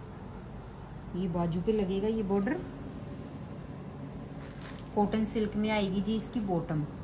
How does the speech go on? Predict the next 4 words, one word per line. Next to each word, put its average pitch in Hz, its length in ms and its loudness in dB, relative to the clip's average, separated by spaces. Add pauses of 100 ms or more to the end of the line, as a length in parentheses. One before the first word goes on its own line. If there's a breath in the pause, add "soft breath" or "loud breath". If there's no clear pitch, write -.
(2500)
ये 214 140 2
इसकी 214 220 -2
bottom 180 320 4
रहेगी 202 500 0